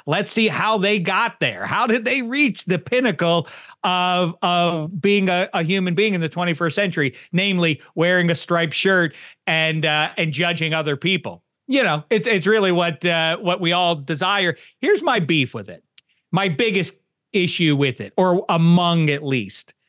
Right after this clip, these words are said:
What do you suppose is the psychology or sociology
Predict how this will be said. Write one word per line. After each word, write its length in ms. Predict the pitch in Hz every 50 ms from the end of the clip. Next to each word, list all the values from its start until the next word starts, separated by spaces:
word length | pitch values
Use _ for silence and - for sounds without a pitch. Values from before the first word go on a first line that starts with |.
| _ _ _ _ _ _ _ _ _ _ _ _ _ _ _ _
What 300 | - 190 285 427 440 427
do 80 | - 427
you 240 | 339 247 226 220 196
suppose 800 | - - 175 - - - 147 131 117 104 95 92 92 - - _
is 340 | - 185 175 175 170 151 131
the 100 | 151 151
psychology 720 | - - 196 175 151 - 156 180 180 165 160 160 147 147 151
or 80 | 135 131
sociology 1000 | - - 156 143 135 - 135 127 120 113 117 113 107 104 95 87 95 95 95 -